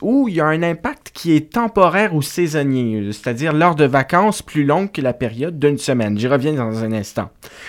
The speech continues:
Une majorité simple des répondants affirme qu'ils songent à annuler leur abonnement ou qu'ils l'ont déjà annulé, donc ça confirme la tendance qu'on voit.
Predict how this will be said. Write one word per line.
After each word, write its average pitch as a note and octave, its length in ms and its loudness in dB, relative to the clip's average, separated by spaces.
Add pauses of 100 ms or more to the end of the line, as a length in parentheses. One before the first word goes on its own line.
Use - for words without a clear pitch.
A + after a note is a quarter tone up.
(140)
Une D3 80 -2
majorité A3 480 2
simple D#3+ 400 -2
des C#3 100 4
répondants C3 480 2
affirme E3 400 0
qu'ils C3 180 -2
songent D#3+ 360 0
à A#2+ 60 4
annuler G#3+ 420 2
leur F3+ 160 2
abonnement C#3+ 500 4
ou G#3+ 120 -2
qu'ils A#3 320 0
l'ont A3+ 180 2
déjà D#3 580 4
annulé, A2+ 560 0
donc A#2 280 -4
ça - 180 -4
confirme C#3+ 520 -2
la G#2+ 120 -2
tendance A2+ 400 -2
qu'on A2 160 -2
voit. A2 320 -2